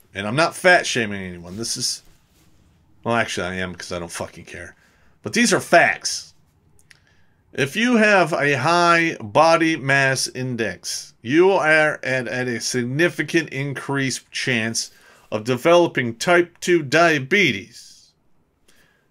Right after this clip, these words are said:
heart disease. You can have clogged arteries, M S,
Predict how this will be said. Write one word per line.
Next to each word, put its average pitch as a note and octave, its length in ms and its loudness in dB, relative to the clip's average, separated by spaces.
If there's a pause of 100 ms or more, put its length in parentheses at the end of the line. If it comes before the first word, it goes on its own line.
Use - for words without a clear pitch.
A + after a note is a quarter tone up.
(160)
heart G#3+ 440 2
disease. F#2 1400 -8 (880)
You A2 120 -8
can B2 140 -6
have B2 180 -4
clogged F3 640 2
arteries, B2+ 1080 2 (760)
M A2+ 220 -6
S, B2 600 -2